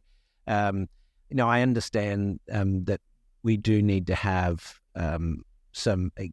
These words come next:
some guide rails on identity in terms of what government can and can't do with that, and who has access to that information, how it can be used. But,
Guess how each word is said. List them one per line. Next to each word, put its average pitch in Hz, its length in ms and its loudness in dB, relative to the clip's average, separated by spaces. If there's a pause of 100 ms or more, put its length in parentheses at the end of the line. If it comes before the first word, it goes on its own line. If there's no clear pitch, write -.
(560)
some 98 340 0
guide 117 320 0
rails 131 540 0
on 160 100 0
identity 127 640 2
in 110 160 -4
terms 110 300 0
of 104 80 0
what 95 260 -2
government 95 540 0
can 87 260 -2
and 85 140 -4
can't 85 280 0
do 92 220 2
with 90 140 0
that, 90 280 0
and 80 220 -4
who 95 240 0
has 80 180 -2
access 92 440 -4
to 101 80 0
that 92 60 0
information, 85 640 -2
how 85 160 0
it 80 80 -6
can 82 120 -4
be 76 120 -2
used. 85 360 0
But, 104 140 0